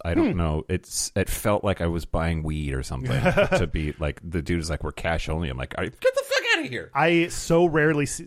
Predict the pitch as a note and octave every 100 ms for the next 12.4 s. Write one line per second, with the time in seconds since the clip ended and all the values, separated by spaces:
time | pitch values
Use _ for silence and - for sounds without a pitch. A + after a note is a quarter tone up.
0 | B2 C#3+ B2+ - - F3 F3 D3 - C#3+
1 | C#3 D3 F#3+ E3+ F#3 D#3+ D3 F#3 F3 C3+
2 | B2+ A#2 - A2+ A2+ E3 D3+ - A2 A2+
3 | - A#3 A2+ - G#3 - E3 D#3+ F#2+ D3+
4 | C3 G#2 G#2+ - - - - - A#2+ A#2
5 | A#2 A2+ - A#2 A2+ A2+ A2 G#2+ G#2 G2+
6 | G#2 A#2+ B2+ A2+ A#2+ G#2 B2 B2+ B2+ B2
7 | A#2 G#2+ G#2 - C3+ C3 B2+ - A#2 A2
8 | - G#2+ - G#2+ F#2+ G#2 G2+ F#2+ - G2
9 | F#2 A2+ - G#2+ G2+ G2+ F#2+ F#2 F2 F2
10 | - _ _ _ - F#2+ - G#2+ G2 G2
11 | G2+ G2 - G2 F#2+ F2 E2 F2+ F#2 F2
12 | C#2 B1 C2